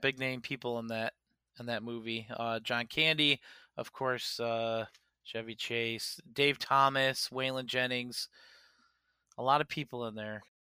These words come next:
Yeah, I mean, it's, it's a fun, it's a fun little kids movie, you know, good for the whole family, nineteen eighty-five. So most of the people out there probably haven't, uh,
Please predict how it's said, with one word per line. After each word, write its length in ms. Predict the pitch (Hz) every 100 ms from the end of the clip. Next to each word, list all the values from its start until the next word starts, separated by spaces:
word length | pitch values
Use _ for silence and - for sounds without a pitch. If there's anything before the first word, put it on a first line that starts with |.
| _ _ _ -
Yeah, 160 | 302
I 120 | 160 156
mean, 160 | 170
it's, 280 | 190 - - -
it's 140 | -
a 40 | 202
fun, 580 | - 170 165 160 151 - -
it's 180 | 156 156
a 40 |
fun 320 | - 143 135
little 400 | 127 127 123 120 _ _ _ _ _ _ _ -
kids 220 | 131 120
movie, 460 | 120 117 120 139 135 139
you 120 | 127
know, 280 | 117 123 131
good 140 | 123
for 140 | - 131
the 60 | 127
whole 160 | 139
family, 640 | - 135 131 127 131 139
nineteen 440 | 139 131 131 - 139
eighty-five. 960 | - 156 135 - 170 160 135 139 151 - - - - -
So 480 | - 139 127 123
most 840 | 120 123 123 123 127 143 - - 120
of 340 | 123 120 110 110 - - _ _ _ _ _ -
the 60 |
people 540 | - 151 139 139 131 -
out 260 | 135 147 139
there 320 | 127 127 131 -
probably 520 | 127 131 131 135 127
haven't, 500 | 123 123 127 123 -
uh, 280 | 117 117